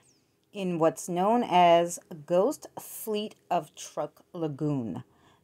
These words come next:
The ship's graveyard is immensely popular with scuba divers,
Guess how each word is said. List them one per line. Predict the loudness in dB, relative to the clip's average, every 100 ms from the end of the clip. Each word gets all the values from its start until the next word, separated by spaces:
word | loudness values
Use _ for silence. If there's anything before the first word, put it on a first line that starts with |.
| -10
The | -8
ship's | -8 -4 -4 -6 -8
graveyard | 0 2 2 4 4 4 0
is | -6 -2
immensely | 0 0 0 -4 -4 -6
popular | -6 -12 -8 -2 2 2
with | 0 -6
scuba | -8 -10 -4 0 2
divers, | 4 4 2 -4 -6 -10